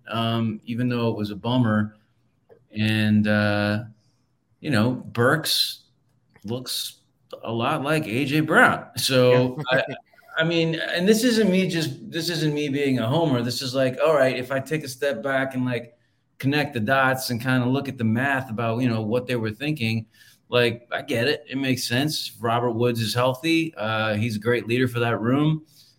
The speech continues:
Speaker 1: Um, Austin Hooper, I thought, was a very sneaky signing that nobody talked about much. Uh, I mean, we got almost nothing out of the tight end position last year, so that's
Speaker 2: Right.
Speaker 1: an, an, it's immediate upgrade.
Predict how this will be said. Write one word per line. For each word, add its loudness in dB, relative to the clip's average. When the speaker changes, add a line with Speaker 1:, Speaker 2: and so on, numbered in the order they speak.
Speaker 1:
Um, 4
Austin 0
Hooper, 2
I 2
thought, 0
was 2
a -2
very 0
sneaky -2
signing -2
that -6
nobody -2
talked -4
about -6
much. -8
Uh, 0
I -4
mean, 6
we 4
got 4
almost 2
nothing 2
out -4
of -6
the -6
tight -4
end -8
position -10
last -8
year, -2
so 0
that's 0
Speaker 2:
Right. 0
Speaker 1:
an, -8
an, -2
it's 0
immediate 4
upgrade. -8